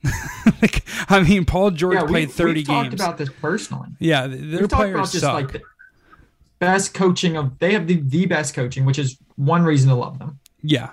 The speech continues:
Speaker 1: yeah, their, their continuity and their coaching is just, it's tight. You know, they went six games in the Western Conference Finals with the Phoenix, and if you remember, Phoenix won one of those games, um,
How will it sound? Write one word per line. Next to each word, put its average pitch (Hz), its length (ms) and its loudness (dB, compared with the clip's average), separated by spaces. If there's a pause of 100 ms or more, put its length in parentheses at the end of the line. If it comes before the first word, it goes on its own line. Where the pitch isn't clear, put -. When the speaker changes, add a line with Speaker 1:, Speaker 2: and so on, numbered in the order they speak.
(140)
Speaker 1:
yeah, 139 340 0
their, 160 380 2
their 156 240 2
continuity 160 760 4
and 143 100 0
their 135 120 -2
coaching 127 760 0
is 123 180 0
just, 117 420 -2 (380)
it's 143 320 0
tight. 135 480 0
You 131 100 -2
know, 127 200 0
they 139 120 2
went 147 300 2
six - 400 -2
games 143 400 2
in 127 80 0
the 123 80 -2
Western 131 380 -2
Conference 127 420 -4
Finals 131 380 0
with 127 160 -8
the - 40 -20
Phoenix, 175 360 0
and 156 100 4
if 139 120 -2
you 175 80 2
remember, 175 420 2 (560)
Phoenix 226 500 4
won 143 380 4
one 139 160 4
of 147 80 2
those 147 260 2
games, 143 580 0 (480)
um, 120 640 0